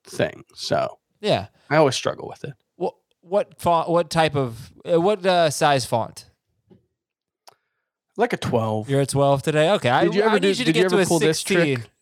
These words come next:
Speaker 2: Uh, what, what trick?
Speaker 1: Did you ever
Speaker 2: Oh.
Speaker 1: pull this trick in college? I don't
Speaker 2: Oh,
Speaker 1: know if
Speaker 2: yeah.
Speaker 1: the, the younger kids will be able to do this 'cause they got, like, word processors that, like, check this stuff. But in college, if you had to print out a paper, make
Speaker 2: Mm-hmm.
Speaker 1: all your font twelve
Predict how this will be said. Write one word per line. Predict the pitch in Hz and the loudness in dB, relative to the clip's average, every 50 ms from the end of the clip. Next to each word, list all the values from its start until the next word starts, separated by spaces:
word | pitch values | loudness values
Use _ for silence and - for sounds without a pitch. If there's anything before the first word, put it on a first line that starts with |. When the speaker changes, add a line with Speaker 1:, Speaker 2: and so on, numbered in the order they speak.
| - | -20
Speaker 2:
Uh, | 69 - - _ - 165 170 | -20 -20 -20 _ -6 -2 0
what, | 151 156 147 143 | 2 2 2 2
what | 147 143 139 | 2 0 0
trick? | - - 127 | 0 -2 0
Speaker 1:
Did | 120 | 2
you | 180 190 | 2 4
ever | 185 | 4
Speaker 2:
Oh. | - - | 4 4
Speaker 1:
pull | 180 165 | 4 2
this | 151 165 156 - | 2 0 0 0
trick | - 180 170 160 | 0 0 0 2
in | 170 160 | 2 2
college? | 165 165 160 160 160 156 147 | 2 2 4 4 4 2 2
I | 147 151 | 2 4
don't | 160 160 | 4 4
Speaker 2:
Oh, | 156 | 4
Speaker 1:
know | 147 | 2
if | 131 | 2
Speaker 2:
yeah. | 120 120 | 2 2
Speaker 1:
the, | 139 127 120 117 113 | 2 2 2 2 0
the | 117 | -2
younger | 120 123 135 139 139 131 123 | 0 2 2 2 2 2 0
kids | - - 127 117 113 107 107 | 0 0 0 0 0 0 0
will | 117 110 | 0 0
be | 104 113 117 117 | 2 2 2 2
able | 113 104 104 | 2 2 0
to | 95 | -2
do | 104 123 131 123 107 | 0 0 2 2 2
this | 82 73 82 - - | 0 -2 -6 -8 -10
'cause | - - | -6 -2
they | 107 117 | 0 0
got, | 113 110 - | 2 2 0
like, | - 98 95 - | 0 -2 -4 -2
word | 117 131 131 117 | 0 0 0 0
processors | - - 104 104 101 - - 98 95 - - 92 90 - | -2 -2 -2 -2 -2 -4 -6 -8 -8 -8 -10 -10 -10 -8
that, | - 80 - | -8 -8 -6
like, | - - - - - - | -6 -8 -8 -10 -12 -10
check | - - 151 143 - - | -4 -2 -2 -2 -2 -4
this | - - - - | -10 -8 -8 -8
stuff. | - - - - - _ _ _ _ _ _ _ _ _ _ _ _ _ | -8 -10 -12 -14 -16 _ _ _ _ _ _ _ _ _ _ _ _ _
But | - - | -4 -4
in | 90 - | -4 -4
college, | - 135 147 165 147 123 113 | -4 -2 0 0 0 -2 -4
if | 101 107 | -4 -4
you | 107 | -2
had | 98 - | -4 -4
to | - | -4
print | - - - 143 123 | -6 -4 -2 0 0
out | 95 - | 0 -2
a | - | -4
paper, | - - 160 175 - - - - _ _ _ _ _ _ _ _ _ _ _ _ _ _ _ _ - | -4 -2 -2 -2 -2 -2 -8 -16 _ _ _ _ _ _ _ _ _ _ _ _ _ _ _ _ -2
make | 139 127 117 | -2 0 2
Speaker 2:
Mm-hmm. | - | 2
Speaker 1:
all | 120 131 131 | 2 2 2
your | 127 95 - | 0 -2 -4
font | - - - 123 - - - | -2 0 0 2 0 0 -4
twelve | - - 143 151 107 80 - - - - | -4 0 0 0 0 0 -4 -10 -16 -20